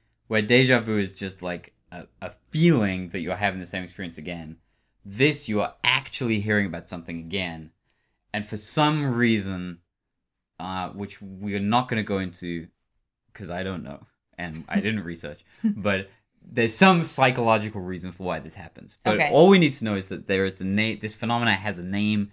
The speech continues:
Speaker 1: It happens. Okay.
Speaker 2: Okay.
Speaker 1: Got it?
Speaker 2: Yeah, got it.
Speaker 1: Great. So I posted something on Facebook, uh, a couple days ago, uh, announcing an event that I was gonna be doing on a specific topic. And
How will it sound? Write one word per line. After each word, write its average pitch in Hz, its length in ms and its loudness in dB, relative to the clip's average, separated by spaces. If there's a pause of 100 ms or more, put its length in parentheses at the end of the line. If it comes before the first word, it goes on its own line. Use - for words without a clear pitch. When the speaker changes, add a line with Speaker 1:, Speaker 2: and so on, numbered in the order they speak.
(240)
Speaker 1:
It - 120 -12
happens. - 420 -2 (100)
Okay. 123 220 0 (100)
Speaker 2:
Okay. 202 300 2 (360)
Speaker 1:
Got 160 180 0
it? - 200 -12
Speaker 2:
Yeah, 156 240 -4
got - 160 -12
it. - 140 -16 (140)
Speaker 1:
Great. - 160 -8 (480)
So 170 200 6
I 208 120 8
posted 208 340 2
something 135 320 2
on 113 100 2
Facebook, 104 640 2 (160)
uh, 92 480 0
a - 60 -14
couple 117 240 -2
days 92 220 -2
ago, 82 320 -8 (420)
uh, 90 320 -4 (180)
announcing 123 560 4
an 113 80 2
event 104 480 2
that 95 140 -6
I 92 80 -4
was 85 120 -12
gonna 85 160 -10
be 82 120 -10
doing 80 180 -10
on 82 120 -12
a 80 40 -14
specific - 720 -6
topic. - 500 -12 (880)
And 110 540 0